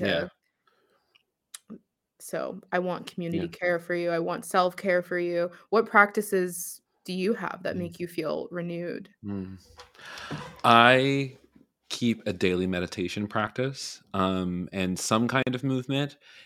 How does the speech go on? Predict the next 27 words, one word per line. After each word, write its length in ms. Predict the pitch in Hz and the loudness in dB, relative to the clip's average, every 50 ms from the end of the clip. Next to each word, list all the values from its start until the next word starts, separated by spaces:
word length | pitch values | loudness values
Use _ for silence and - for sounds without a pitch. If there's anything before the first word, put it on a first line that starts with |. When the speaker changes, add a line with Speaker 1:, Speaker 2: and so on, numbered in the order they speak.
| _ | _
Speaker 1:
It'll 200 | - 104 104 110 | 2 2 4 4
either 240 | 107 120 113 117 120 | 4 4 2 2 0
be 120 | 101 120 117 | 0 -2 -2
yoga, 580 | 107 92 95 92 95 95 95 113 113 110 120 117 - | 0 2 2 2 2 2 2 2 2 2 0 -2 0
or 120 | 95 92 | 0 0
I'll 80 | 90 82 | 2 2
go 120 | - 98 | 0 0
on 80 | 98 95 | 0 0
a 40 | 95 | 0
walk, 340 | 92 90 90 87 - - | 0 0 0 0 -2 -2
or 120 | - 95 92 | 0 2 2
I'll 80 | 92 | 2
go 440 | 90 95 95 92 92 92 90 90 80 | 2 2 2 2 2 2 0 -2 -4
to 460 | - - - - 95 92 90 87 90 | -6 -8 -6 -4 -4 -4 -2 -4 -4
the 120 | 85 90 85 | -4 -6 -8
gym 420 | - - 90 87 82 85 90 95 - | -6 -6 -4 -4 -4 -4 -6 -8 -8
and 180 | 98 92 85 87 | -10 -8 -8 -8
lift 260 | 85 85 - - - | -10 -10 -12 -14 -10
weights 640 | 90 90 80 82 95 110 - - - - - - - | -10 -10 -10 -10 -12 -14 -14 -14 -14 -12 -12 -12 -10
and 160 | 92 92 90 | -10 -8 -8
get 120 | 90 90 90 | -6 -6 -6
on 140 | 90 87 | -6 -6
the 60 | 87 82 | -6 -6
bike 320 | - 82 85 85 - - | -4 -4 -4 -6 -8 -8
and 120 | 107 113 - | -6 -6 -4
shit. 400 | - - 143 160 - - - - _ _ _ _ _ - - _ _ | -4 -4 -4 -6 -6 -10 -16 -20 _ _ _ _ _ -20 -20 _ _
Speaker 2:
Love 100 | - - | -20 -20